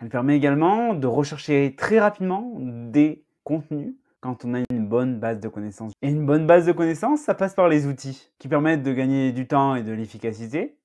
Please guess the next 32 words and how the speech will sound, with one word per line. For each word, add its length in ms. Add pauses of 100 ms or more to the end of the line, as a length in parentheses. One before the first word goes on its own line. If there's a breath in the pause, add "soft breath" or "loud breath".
(100)
pour 160
éviter 420
les 260
erreurs 400 (100)
et 120
les 120
doublons 400
justement, 500 (240)
et 60
de 60
façon 240
générale, 600 (240)
augmenter 380
la 120
qualité 440
de 40
la 60
documentation. 680
Parce 100
que 320
si 120
tu 140
fais 40
ça, 280
euh, 240
sur 320
le, 540
sur 200
ton 160
ordinateur 680
en 80
local, 500